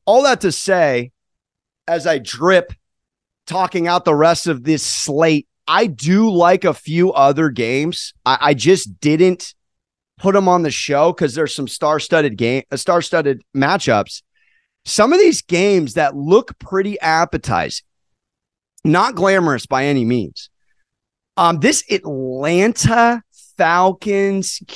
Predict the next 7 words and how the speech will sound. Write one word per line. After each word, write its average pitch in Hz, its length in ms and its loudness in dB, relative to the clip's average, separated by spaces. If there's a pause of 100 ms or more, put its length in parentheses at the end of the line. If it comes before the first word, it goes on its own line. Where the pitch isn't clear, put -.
Houston 196 640 0
Texans 160 720 -2
number 202 540 2 (600)
looks 208 440 2 (160)
very 170 760 2
interesting. 120 600 -6
Now, 160 300 -2